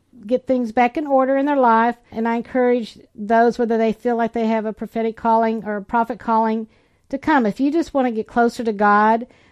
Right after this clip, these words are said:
this is the place to come. If you wanna be able to hear his voice more clearly, this is the place to come.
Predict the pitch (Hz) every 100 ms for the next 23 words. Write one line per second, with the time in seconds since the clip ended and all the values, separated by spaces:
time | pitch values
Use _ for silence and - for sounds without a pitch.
0 | _ - 254 - 226 226 - 214 208 -
1 | 208 190 175 - - _ _ 202 220 254
2 | 285 277 269 262 254 247 226 190 247 254
3 | 254 233 - 233 233 - 220 214 - 240
4 | 247 247 254 - _ _ - 220 240 -
5 | 214 - 208 - 202 - 196 - -